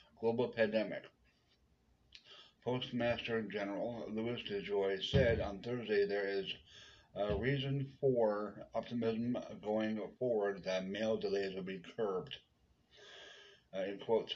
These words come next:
"While we are encouraged by the progress we have made on service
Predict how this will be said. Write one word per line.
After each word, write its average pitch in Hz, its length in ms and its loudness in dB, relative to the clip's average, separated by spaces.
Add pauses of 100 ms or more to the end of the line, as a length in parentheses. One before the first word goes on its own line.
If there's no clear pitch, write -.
(100)
"While 110 320 4
we 107 180 2
are 104 320 2
encouraged 143 800 -2
by 117 340 6 (240)
the 107 300 -6 (100)
progress 107 580 4
we 107 100 2
have 98 180 4
made 104 380 2
on 95 220 -4
service 151 540 2